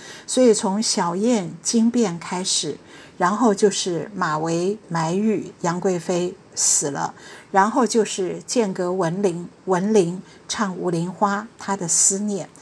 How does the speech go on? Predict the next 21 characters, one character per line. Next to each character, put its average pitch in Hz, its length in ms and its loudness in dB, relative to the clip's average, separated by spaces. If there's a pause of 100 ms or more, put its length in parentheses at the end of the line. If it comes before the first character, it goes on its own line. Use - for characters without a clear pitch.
(300)
可 208 160 -2
是 247 160 -4
这 254 200 2
边 226 280 4
我 190 100 -2
们 165 100 -2
做 202 220 2
了 175 100 -2
一 170 140 -4
些 185 300 -2 (160)
改 151 260 -8
变， 180 240 2 (840)
杨 226 200 6
贵 269 180 2
妃 254 220 -2
死 - 300 0
了， 170 280 -8 (1000)
一 311 160 4
缕 208 180 6
香 254 340 4
魂 190 460 -2